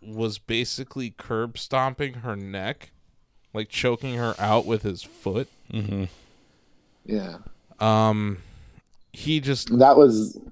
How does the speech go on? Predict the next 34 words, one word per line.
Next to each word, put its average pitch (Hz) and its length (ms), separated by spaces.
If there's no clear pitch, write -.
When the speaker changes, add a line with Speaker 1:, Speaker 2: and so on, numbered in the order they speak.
Speaker 1:
like, 117 260
in 120 160
Speaker 3:
after 123 380
the 107 100
G 117 160
D 107 160
C 135 200
party. 101 440
Speaker 1:
Yeah, 135 400
apparently 151 720
after 139 400
the 127 80
G 120 220
D 120 100
C 120 240
party, 107 400
he 117 200
was 113 200
really 117 240
upset 110 520
that 107 120
no 110 180
one 113 200
showed 110 320
up, 107 320
and 110 200
he 110 140
beat 104 440
her 101 500
severely, 104 760
uh, 98 260
almost 107 460
to 110 80
death. 101 500